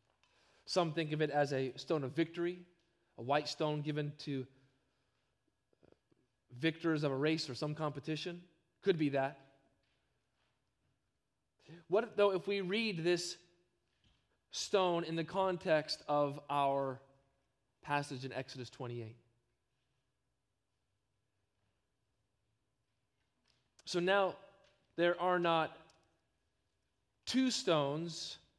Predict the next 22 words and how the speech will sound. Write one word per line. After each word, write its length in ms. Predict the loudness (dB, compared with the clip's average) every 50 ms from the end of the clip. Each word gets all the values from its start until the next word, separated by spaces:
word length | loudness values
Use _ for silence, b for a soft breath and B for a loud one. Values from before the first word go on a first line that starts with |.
| _ _ _ _ _ _ _ _ _ _ _
there 200 | 0 2 4 4
is 380 | 4 4 2 2 0 -2 -4 -10 -14 _ _ _ _ _ _ _ _
one 260 | 2 2 4 4 2 0
stone. 320 | -4 -6 -8 -8 -8 -10 -14 -18 _ _ _ _ _ _ _ _ _ _ _ _ _ _ _ _ _ _ _ _ _ _ _ _ _ _ _ _ _ _ _ _ _ _ _ _ _ _ -2
And 140 | -2 2 2
this 180 | 2 2 2
one 280 | 0 4 4 6 4 4
stone 540 | 0 -4 0 2 4 6 6 6 4 2 2
is 180 | 0 -2 0
not 260 | 2 4 4 4 4
an 80 | 2 0
onyx 380 | 2 4 4 4 4 2 0 -2
stone. 300 | -4 -2 -2 -2 -2 -2 0
Onyx 540 | 4 6 6 6 4 0 -2 -4 -6 -6 -2
usually 460 | 0 2 2 2 2 0 0 0 2
is 200 | 2 0 0 0
black. 460 | 0 4 6 6 6 6 4 -2 -2
Now 300 | 2 4 6 6 6 4
this 220 | 4 2 0 0
stone 420 | -2 0 2 4 4 4 4 2 2
is 320 | 4 4 4 4 2 0 -8 -14 -16
white. 440 | -2 4 4 4 4 4 -4 -12 -20